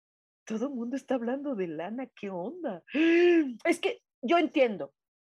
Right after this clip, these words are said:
lo entiendo perfectamente bien. ¿Saben por qué? Porque la pandemia, el confinamiento nos tuvo, wow, y se nos acabó todo. Dice,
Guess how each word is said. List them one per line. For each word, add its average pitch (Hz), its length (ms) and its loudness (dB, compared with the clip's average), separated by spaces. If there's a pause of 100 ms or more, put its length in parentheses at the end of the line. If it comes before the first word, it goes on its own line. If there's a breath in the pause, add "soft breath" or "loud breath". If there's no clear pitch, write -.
(460)
lo 254 140 4
entiendo 370 420 2
perfectamente 240 720 -2
bien. 180 160 -12
¿Saben 247 200 -4
por 233 200 -6
qué? 320 200 -2 (500)
Porque 262 800 2
la 240 540 -6 (840)
pandemia, 208 460 -10
el 208 120 -12
confinamiento 196 600 -8
nos 170 200 -16
tuvo, 180 400 -6 (480)
wow, 160 240 0
y 151 40 -12
se 180 140 -8
nos 165 160 -10
acabó 151 280 -6
todo. 95 280 -8 (480 loud breath)
Dice, - 580 2